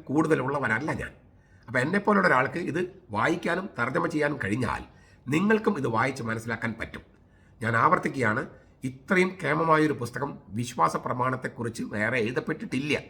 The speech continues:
ഇനി എഴുതപ്പെടുമോ എന്ന് എനിക്കറിയില്ല, അത്രയും ഗംഭീരമാണ് ഈ സംഗതി. അതിനാൽ ഈ പുസ്തകം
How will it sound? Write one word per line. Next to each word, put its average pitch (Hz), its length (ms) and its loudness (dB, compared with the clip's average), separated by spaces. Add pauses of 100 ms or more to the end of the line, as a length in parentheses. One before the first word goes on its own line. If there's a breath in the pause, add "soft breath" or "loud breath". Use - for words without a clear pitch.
(420 soft breath)
ഇനി 147 120 4
എഴുതപ്പെടുമോ 190 480 6
എന്ന് 190 120 2
എനിക്കറിയില്ല, 139 480 0 (200)
അത്രയും 196 480 -4
ഗംഭീരമാണ് 110 540 -4
ഈ - 20 -8
സംഗതി. 64 340 -8 (540 soft breath)
അതിനാൽ 113 360 6 (500 soft breath)
ഈ 123 140 0
പുസ്തകം 143 380 0